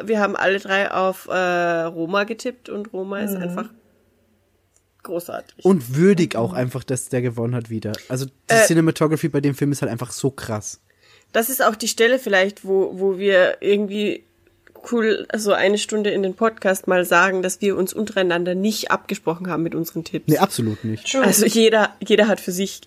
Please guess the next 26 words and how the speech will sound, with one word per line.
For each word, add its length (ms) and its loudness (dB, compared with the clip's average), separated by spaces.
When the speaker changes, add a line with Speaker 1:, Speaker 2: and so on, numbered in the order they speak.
Speaker 1:
getippt 400 0
und 360 2
am 120 0
Ende 220 0
wurde 160 -4
es 60 -14
dann 160 0
zusammengeführt. 800 -4
Speaker 3:
Wir 160 2
wussten 300 2
auch 160 2
die 120 -10
Tipps 220 -4
voneinander 600 4
nicht. 320 -2
Also 300 -2
wir 120 2
Speaker 1:
Nee. 100 2
Speaker 3:
wussten, 280 2
ich 160 2
habe 160 4
meine 200 4
Tipps 300 -2
ja, 100 6
glaub 260 4
ich 200 -8